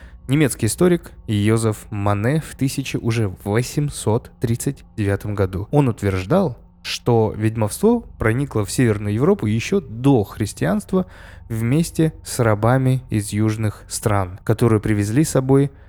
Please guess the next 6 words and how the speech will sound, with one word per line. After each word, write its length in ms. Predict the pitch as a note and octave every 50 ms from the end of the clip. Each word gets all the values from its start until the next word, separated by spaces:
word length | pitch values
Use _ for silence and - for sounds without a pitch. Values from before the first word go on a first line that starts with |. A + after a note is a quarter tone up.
| - - - -
обычаи 540 | - G#2+ G#2+ A2+ C3 D3+ C#3+ - - D3 C#3
поклоняться 760 | - - G#2 - - G2+ G2 G2 G2+ A#2 B2+ B2 - - -
древнегреческой 840 | A#2 A2 G#2+ A2 G#2 G2+ G2 G2 F#2 G2+ G#2+ A#2 - - - - A#2
богине 560 | G#2 G2+ G2+ G2 G2 A2 A#2+ A#2 A2+ A2+ A2 - -
преисподней 840 | A#2 A2 G#2 - - - A#2+ B2+ B2 B2 A#2 A#2 A#2 A#2 A#2 - -
Гекате 800 | A#2 A#2+ A#2 A2+ A2 - - G2+ G2 F#2+ - - C3+ D3+ E3